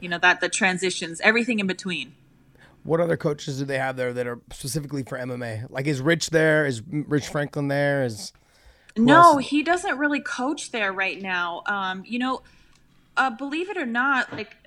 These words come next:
Speaker 1: some of the Evolve fighters actually step up and they'll, like, coach different classes and things like that as well. But, you know, as far as, um, an M M A coach, I know there's one here that I haven't met yet because he's been traveling with the fighters. So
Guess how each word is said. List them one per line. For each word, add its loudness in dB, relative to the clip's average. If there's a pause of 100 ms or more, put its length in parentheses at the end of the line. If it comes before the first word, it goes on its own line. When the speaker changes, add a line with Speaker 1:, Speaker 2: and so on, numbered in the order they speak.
(300)
Speaker 1:
some -4
of -4
the -6
Evolve -4
fighters -2
actually -6
step -4
up -4
and -10
they'll, -6
like, -8
coach -14
different -10
classes -4
and -20
things -16
like -8
that -2
as -12
well. -6
But, 2 (1120)
you -2
know, 2
as -4
far 0
as, -2 (400)
um, 0
an -6
M -4
M -2
A -2
coach, -6
I -2
know -4
there's -4
one 0
here -4
that -4
I -6
haven't 0
met -4
yet -4
because -12
he's -14
been -8
traveling -2
with -6
the -10
fighters. -2
So -2